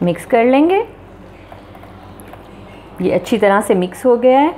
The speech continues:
और इसमें तिक्का मसाला की और लेमन की बहुत ही प्यारी खुशबू आ रही है। अब हम इसको आधे घंटे के लिए मैरिनेट होने के लिए छोड़ देंगे और इसको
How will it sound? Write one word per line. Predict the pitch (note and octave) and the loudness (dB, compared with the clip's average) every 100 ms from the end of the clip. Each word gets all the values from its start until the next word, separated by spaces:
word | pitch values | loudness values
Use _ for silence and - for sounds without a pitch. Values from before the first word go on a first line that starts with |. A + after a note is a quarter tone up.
| - - | -12 -4
और | G3 | -2
इसमें | G#3+ G#3+ A#3 A3+ | -2 -2 -4 -4
तिक्का | G3+ G3 G#3+ | -6 -2 -2
मसाला | G#3 G#3 F#3 F3 G3+ | -2 -2 0 2 0
की | A3 A#3+ A#3 | -2 -6 -4
और | - G3 F#3 | -2 -2 0
लेमन | F3 E3+ F#3+ G#3 | 0 0 0 -4
की | G3+ G#3+ | -4 -6
बहुत | D#3 F#3 C4+ C4 | -4 -2 -2 -2
ही | |
प्यारी | A3+ F#3+ F3 G3 | -2 0 0 0
खुशबू | F#3+ F#3 F#3 F3+ | -2 -4 -2 0
आ | D#3 | 0
रही | C#3+ C#3 | 0 -2
है। | D3+ - - - - - - | -4 -8 -12 -20 -20 -8 -2
अब | C4 | 0
हम | D4 C#4 | 4 2
इसको | C4+ C4 | 2 -2
आधे | B3+ F3+ F#3 A3+ | 0 0 -2 -2
घंटे | A#3+ G3+ G#3 | -2 -2 -4
के | G#3+ | -4
लिए | G3+ G#3 G#3+ D4 - - - - | -4 -2 0 -2 -8 -20 -20 -6
मैरिनेट | F3+ F3 G3+ A3 A#3 | -2 0 -2 -2 -2
होने | F#3 F3+ | -2 -2
के | G3 | -2
लिए | F#3+ F#3+ G3 | 0 0 0
छोड़ | G3 - D#3+ F3 | -2 0 0 2
देंगे | C4 C#4 C4+ | 2 2 2
और | - E3+ | 0 0
इसको | D#3+ - C#4 | -2 -2 -4